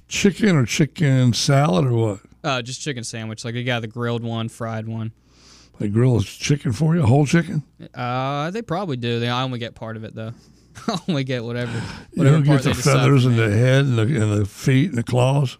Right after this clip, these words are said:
Speaker 2: And Coach, Coach Huseman has a certain type of sweet tea that he likes, a very certain kind of mixture, that, and they do it perfectly.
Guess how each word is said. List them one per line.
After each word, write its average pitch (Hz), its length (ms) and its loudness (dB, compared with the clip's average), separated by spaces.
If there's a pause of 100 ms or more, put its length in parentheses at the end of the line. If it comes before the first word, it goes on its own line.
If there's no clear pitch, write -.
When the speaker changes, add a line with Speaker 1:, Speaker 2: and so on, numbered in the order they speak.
Speaker 2:
And 190 120 -10
Coach, 180 400 -4
Coach 160 280 -2
Huseman 165 420 -4
has 139 220 -2
a 120 60 -8
certain 151 360 -8
type 139 260 -4
of 123 80 -10
sweet 143 360 -6
tea 139 200 -2
that 113 140 -8
he 113 80 -10
likes, 95 300 -12
a - 40 -16
very 123 300 -2
certain 120 400 -6
kind 113 240 -8
of 113 80 -8
mixture, 107 400 -14
that, 95 180 -14
and 120 200 -6
they 120 100 -2
do 123 180 -2
it 117 80 -8
perfectly. 123 540 -10